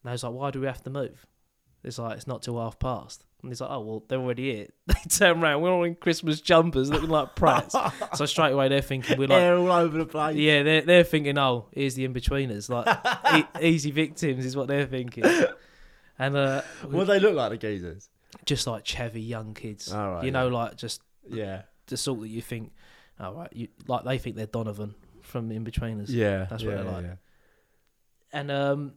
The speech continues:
Speaker 1: yeah, then there's one that always turns up in a t-shirt, even though it's freezing cold, no belt on, it's like
Speaker 2: Yeah.
Speaker 1: jeans too big
Speaker 2: Icon
Speaker 1: for him.
Speaker 2: written across the front of it.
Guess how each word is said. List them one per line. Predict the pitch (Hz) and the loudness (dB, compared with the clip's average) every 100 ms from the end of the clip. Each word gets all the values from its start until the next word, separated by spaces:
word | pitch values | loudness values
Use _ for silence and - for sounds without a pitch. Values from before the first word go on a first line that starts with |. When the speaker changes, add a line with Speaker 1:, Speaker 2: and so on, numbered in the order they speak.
| _ _ - | _ _ -8
Speaker 1:
yeah, | 131 113 | -6 -4
then | 123 | -4
there's | 131 127 | -2 -2
one | 147 131 | -2 -2
that | 127 | -2
always | 131 127 | -2 -2
turns | - 131 123 | -2 -4 -4
up | |
in | 120 | -8
a | 123 | -8
t-shirt, | - 120 - 113 | -8 -6 -6 -6
even | 120 123 | -6 -6
though | |
it's | 117 - | -8 -8
freezing | 131 123 117 | -6 -6 -6
cold, | 113 120 110 113 | -8 -6 -4 -6
no | 127 120 | -6 -6
belt | 113 117 104 | -4 -6 -6
on, | 107 113 - _ _ _ | -8 -10 -14 _ _ _
it's | _ 107 | _ -10
like | 107 - _ _ _ _ | -10 -12 _ _ _ _
Speaker 2:
Yeah. | 107 95 90 87 | -10 -8 -8 -8
Speaker 1:
jeans | - 127 120 120 - _ - | -6 -6 -6 -8 -12 _ -6
too | 110 | 0
big | |
Speaker 2:
Icon | 107 113 | 0 0
Speaker 1:
for | 113 110 | -2 -2
him. | |
Speaker 2:
written | 110 107 | -2 -4
across | 92 95 - | -6 -6 -8
the | |
front | 90 92 92 | -6 -6 -6
of | 85 | -8
it. | 92 | -10